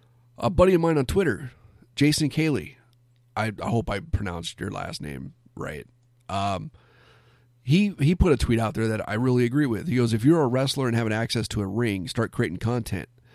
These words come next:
Add to your YouTube, start a TikTok, work on your pro wrestling tees design. This is going to hurt,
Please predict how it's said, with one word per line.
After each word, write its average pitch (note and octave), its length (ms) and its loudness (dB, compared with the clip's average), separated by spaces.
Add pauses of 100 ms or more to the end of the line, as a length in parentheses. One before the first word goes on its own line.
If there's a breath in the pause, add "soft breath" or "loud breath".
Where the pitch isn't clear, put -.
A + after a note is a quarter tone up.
(720 soft breath)
Add C3 220 2
to C#3 60 4
your C3+ 160 4
YouTube, A#2 600 0
start B2+ 200 0
a B2 40 -2
TikTok, G2+ 580 -6
work A#2 180 -2
on B2 140 0
your A#2+ 180 2
pro B2 220 0
wrestling B2 360 -2
tees B2+ 340 -6
design. G2+ 540 -6
This F#2 180 -8
is A#2 340 -6
going B2 160 -2
to G#2 140 -2
hurt, D#3+ 260 -2